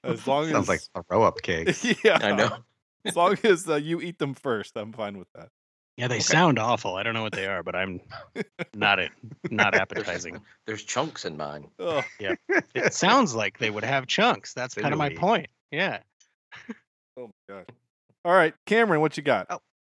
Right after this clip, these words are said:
Speaker 2: yeah. All right. Well, like Jesse, I've now been on long enough to know that I can break the rules, and I am just getting started violating Cheap Zone Treaty here.
Speaker 1: <laughs>
Speaker 2: All right. So my first one is, um,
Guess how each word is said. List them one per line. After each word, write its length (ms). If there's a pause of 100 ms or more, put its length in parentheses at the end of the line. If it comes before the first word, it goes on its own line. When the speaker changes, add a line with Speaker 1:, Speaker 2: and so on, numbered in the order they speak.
Speaker 2:
yeah. 320 (100)
All 160
right. 280
Well, 380 (340)
like 240
Jesse, 380
I've 200
now 140
been 140
on 180
long 200
enough 220
to 120
know 160
that 160
I 80
can 160
break 260
the 80
rules, 360
and 80
I 160
am 160
just 420
getting 240
started 460
violating 520
Cheap 320
Zone 320
Treaty 320
here. 440
Speaker 1:
<laughs> 1600
Speaker 2:
All 80
right. 140
So 100
my 120
first 320
one 240
is, 480
um, 500